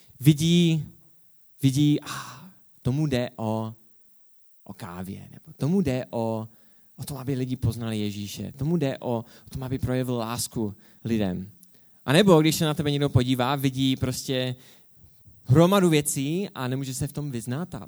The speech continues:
no, jako, ani nevím vlastně, o co mu jde. Je tam, dělá tohle, tohle, tohle, žije takovým způsobem jeden den, jiný způsobem tak jiný den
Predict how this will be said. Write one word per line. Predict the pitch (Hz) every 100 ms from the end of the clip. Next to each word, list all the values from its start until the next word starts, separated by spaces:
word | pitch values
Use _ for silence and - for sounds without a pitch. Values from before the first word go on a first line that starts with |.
| -
no, | 107 117
jako, | 135 104 - 104
ani | 107 131
nevím | 202 427 220
vlastně, | 123 - 110
o |
co | - 117
mu | 110
jde. | 104 92 -
Je | -
tam, | - 104 98 - _ - - _
dělá | 110 95
tohle, | 175 185 170
tohle, | 160 165 165 151
tohle, | 160 151 156 151 147
žije | 127 117
takovým | 156 - 175
způsobem | 160 165 160 160 151
jeden | 147 156 151
den, | 151 147 147
jiný | 151 160
způsobem | 151 151 - 147 143
tak | 143
jiný | 151 139 143 151
den | 143 139 139